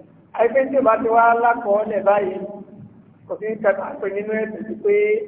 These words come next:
àdáadáalẹ̀ lọ ni. Ànábì wa Muhammad sallallahu alayhi wa alihi wa sallam, ó fi kọ́ nú ọ̀rọ̀ rẹ̀ ní ìdí kò pamọ́ sí kálukú wa náà. Hadithi ìyá wa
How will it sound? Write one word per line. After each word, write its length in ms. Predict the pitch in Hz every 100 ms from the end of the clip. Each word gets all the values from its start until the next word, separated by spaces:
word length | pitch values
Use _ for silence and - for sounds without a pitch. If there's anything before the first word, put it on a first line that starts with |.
| 214 208
àdáadáalẹ̀ 800 | 165 175 175 196 196 196 196 165
lọ 120 | 165
ni. 120 | 165 - - - - _ - _ _ -
Ànábì 260 | 196 233
wa 180 | 226 208
Muhammad 540 | 190 180 202 202 190 160 -
sallallahu 580 | 202 190 175 180 190 190
alayhi 360 | 190 196 226 208
wa 140 | 196
alihi 400 | 214 214 185 175
wa 140 | 165 160
sallam, 400 | 170 185 220 247 - - - - - - -
ó 120 | 247
fi 160 | 254 233
kọ́ 160 | 247 247
nú 140 | 254 262
ọ̀rọ̀ 320 | 254 240 240
rẹ̀ 200 | 214 - 269 - - - - - -
ní 120 | 226
ìdí 320 | 226 220 226 233
kò 140 | 220 -
pamọ́ 320 | 202 214 220
sí 120 | 220 220
kálukú 420 | 220 214 208 220
wa 180 | 214 214
náà. 220 | 240 240 240 - - - - - - -
Hadithi 580 | - 202 240 240 240 208
ìyá 260 | 196 202
wa 160 | 208